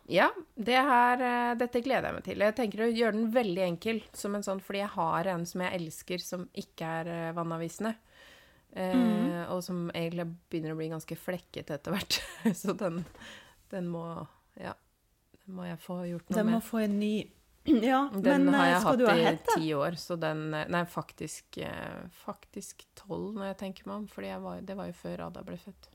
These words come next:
Speaker 1: Mm. Ja.
Speaker 2: Ja, så den kan, eh,
Speaker 1: Det er
Speaker 2: den
Speaker 1: lov
Speaker 2: kan
Speaker 1: at den har blitt
Speaker 2: pensjoneres
Speaker 1: litt,
Speaker 2: etter hvert.
Speaker 1: eh, flekkete.
Speaker 2: Ja.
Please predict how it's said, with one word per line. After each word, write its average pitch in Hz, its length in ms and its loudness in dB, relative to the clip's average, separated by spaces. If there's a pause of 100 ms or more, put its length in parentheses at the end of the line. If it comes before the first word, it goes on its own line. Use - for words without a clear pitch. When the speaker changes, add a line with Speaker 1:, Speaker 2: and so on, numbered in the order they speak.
(120)
Speaker 1:
Mm. 196 280 -8 (340)
Ja. 240 140 -8 (680)
Speaker 2:
Ja, 220 140 2
så 220 160 -10
den 208 200 0
kan, 208 380 -4
eh, - 140 -2
Speaker 1:
Det 202 100 4
er 202 120 6
Speaker 2:
den 202 120 4
Speaker 1:
lov 160 320 6
Speaker 2:
kan 170 40 0
Speaker 1:
at 170 120 2
den 156 180 2
har 151 100 6
blitt 160 180 4
Speaker 2:
pensjoneres - 80 -4
Speaker 1:
litt, 156 180 2
Speaker 2:
etter 170 220 0
hvert. 156 320 4
Speaker 1:
eh, 151 40 -2
flekkete. - 380 -6
Speaker 2:
Ja. 156 180 0